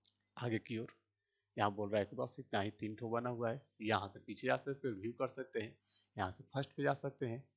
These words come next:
और यहाँ से लास्ट पे जा सकते हैं। फर्स्ट, लास्ट, नेक्स्ट, प्रीव्यू यानी पीछे। अब इसी में है कि आपको खोजना है तो खोज भी सकते हैं। जैसे मान लीजिए कि हम यहाँ पे आ गए,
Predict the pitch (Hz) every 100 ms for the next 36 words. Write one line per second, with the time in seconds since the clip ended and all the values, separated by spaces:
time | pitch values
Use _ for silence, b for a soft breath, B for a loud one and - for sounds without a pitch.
0 | _ 107 107 98 98 101 104 _ _ 123
1 | 120 98 - 92 85 - 98 - - _
2 | _ _ _ _ - 117 117 - - -
3 | _ _ _ _ - 104 95 110 - -
4 | _ _ 110 107 107 - - - _ 123
5 | 117 110 92 - 113 120 127 - 98 -
6 | - B B B 131 139 - 180 170 135
7 | 143 143 147 135 147 - 123 120 123 117
8 | 104 - - 147 123 113 104 - 107 120
9 | 131 139 139 143 143 139 131 123 110 110
10 | - 98 98 104